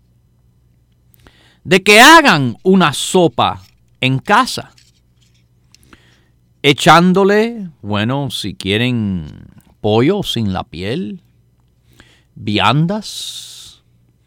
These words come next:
malanga y papa y maíz y apio y tomate, oh sí, tomate.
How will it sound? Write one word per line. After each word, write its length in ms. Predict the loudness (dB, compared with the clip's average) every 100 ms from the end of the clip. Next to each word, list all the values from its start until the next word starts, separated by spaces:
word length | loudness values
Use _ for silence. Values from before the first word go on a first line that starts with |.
| _ _ _ _
malanga 840 | -16 -14 -8 -6 -6 -8 -8 -10
y 120 | -10 -14
papa 680 | _ -2 -2 _ -6 -4
y 140 | -2 -4
maíz 1000 | -4 -4 -4 -2 -2 -4 -6 -10 -12 -12
y 200 | -4 0
apio 680 | 0 -2 -8 -6 -4 -6
y 160 | -8 -10
tomate, 800 | -12 -8 -2 -2 -2 -6 -8 -6
oh 160 | -8 -10
sí, 320 | -8 -10 -10 _ _ _ _ _ _ _ -16
tomate. 500 | -12 -10 -12 -12